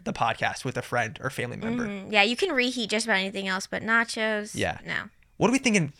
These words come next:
Speaker 1: Should people share the podcast with their ex? Would that be,
Speaker 2: No,
Speaker 1: would that
Speaker 2: you should not contact your ex.
Speaker 1: But that might start, like, a fun conversation. Like, that might be kind of like a fun party story where you're like, "I shared Matt and Abby's podcast with my ex, and this is the conversation that
Speaker 2: Definitely
Speaker 1: followed."
Speaker 2: depends on the relationship, but most ex we should just leave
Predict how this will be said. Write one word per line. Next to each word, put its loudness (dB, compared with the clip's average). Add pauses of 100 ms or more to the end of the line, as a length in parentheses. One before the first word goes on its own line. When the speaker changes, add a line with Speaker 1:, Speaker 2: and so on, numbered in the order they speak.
Speaker 1:
Should 0
people 2
share 4
the 2
podcast 2
with -8
their 0
ex? 0
Would 2
that 8
be, 4
Speaker 2:
No, 8
Speaker 1:
would 8
that 6
Speaker 2:
you 4
should 2
not 8 (320)
contact 6
your 2
ex. 4
Speaker 1:
But 6
that 6
might 4
start, 6
like, 2
a 6
fun 4
conversation. 2
Like, 4
that 8
might 4
be 0
kind 6
of 4
like 4
a 6
fun 2
party 4
story 2
where 4
you're 2
like, 2
"I 10
shared 6
Matt 6
and 2
Abby's 2
podcast 4
with -4
my 2
ex, 2
and -4
this -2
is -2
the -2
conversation -4
that 4
Speaker 2:
Definitely 2
Speaker 1:
followed." 4
Speaker 2:
depends 0
on 2
the -2
relationship, -2
but -2
most 2
ex 4
we -4
should -4
just -2
leave -4